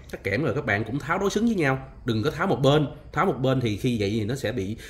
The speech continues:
bị, bị nén, nó, nó, nó đang bị nén mà, thì mình tháo một bên nó sẽ bị đẩy cái, cái, cái, cái trái đi. Đó, thì khi mình tháo mình cũng tháo, tháo tất cả những con lại, mình chừa ba con cái vòng bụng nè, ba con này nó chủ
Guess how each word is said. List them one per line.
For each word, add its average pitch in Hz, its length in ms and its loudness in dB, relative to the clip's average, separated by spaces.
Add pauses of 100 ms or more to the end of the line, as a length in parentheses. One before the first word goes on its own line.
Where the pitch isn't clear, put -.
(160)
bị, 101 80 -6
bị 101 120 -2
nén, 170 380 4
nó, 196 80 2
nó, 160 260 0
nó 143 180 0
đang 143 140 4
bị 107 80 2
nén 160 240 2
mà, 113 180 -2
thì 104 80 0
mình 98 120 0
tháo 147 160 0
một 170 80 -2
bên 123 140 0
nó 127 60 -4
sẽ - 140 -8
bị 107 120 -6
đẩy 98 280 -2
cái, 196 80 2
cái, 175 120 -8
cái, 165 100 -6
cái 156 120 -6
trái 165 180 0
đi. 139 160 0 (360)
Đó, 143 220 0
thì 110 120 2
khi 135 140 4
mình 110 140 2
tháo 135 200 0
mình 131 180 0
cũng 131 120 -2
tháo, 160 340 -2 (600)
tháo 160 160 0
tất 226 120 4
cả 107 100 4
những 151 160 6
con 123 220 2
lại, 95 140 0
mình 110 120 2
chừa 104 160 2
ba 110 160 4
con 117 280 0
cái 147 180 2
vòng 104 120 2
bụng 92 180 -2
nè, 104 80 0 (240)
ba 113 120 0
con 113 180 -2
này 101 100 0
nó 107 100 0
chủ 95 220 -4